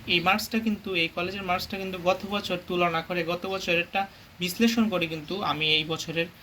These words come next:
আ, কিটা লিস্টটা বানিয়েছি। So, এটা ধরে নিতে পারো যে মোটামুটি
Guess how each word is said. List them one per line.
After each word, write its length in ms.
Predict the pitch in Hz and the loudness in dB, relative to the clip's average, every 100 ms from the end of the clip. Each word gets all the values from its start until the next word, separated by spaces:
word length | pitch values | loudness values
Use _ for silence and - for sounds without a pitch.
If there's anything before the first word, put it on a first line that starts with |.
| - - - | -20 -18 -2
আ, 260 | 131 123 - - - | 2 2 0 -12 -4
কিটা 180 | 170 160 | -2 0
লিস্টটা 380 | 151 170 - 151 | 0 0 -2 -2
বানিয়েছি। 460 | 139 135 120 - - - - - - - | 0 -2 -4 -6 -12 -18 -20 -20 -10 2
So, 60 | |
এটা 220 | 180 180 180 | 2 4 0
ধরে 360 | 170 165 185 | 0 -2 0
নিতে 200 | 196 202 | -4 -4
পারো 220 | 190 190 | -2 -2
যে 100 | 170 | -2
মোটামুটি 380 | 170 165 180 165 | -4 -2 -4 -4